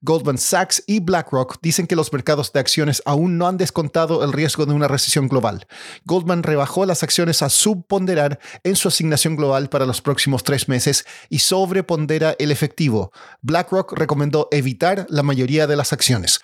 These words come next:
Por su parte, el billonario Jeffrey Gundlach, cofundador de la firma de inversiones DoubleLine,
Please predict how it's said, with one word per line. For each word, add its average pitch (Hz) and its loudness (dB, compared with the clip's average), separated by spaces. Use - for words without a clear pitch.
Por 165 2
su - 0
parte, 151 0
el 139 2
billonario 139 0
Jeffrey 156 0
Gundlach, 139 0
cofundador 156 0
de 139 -2
la 127 0
firma 139 0
de 131 0
inversiones 127 0
DoubleLine, 135 0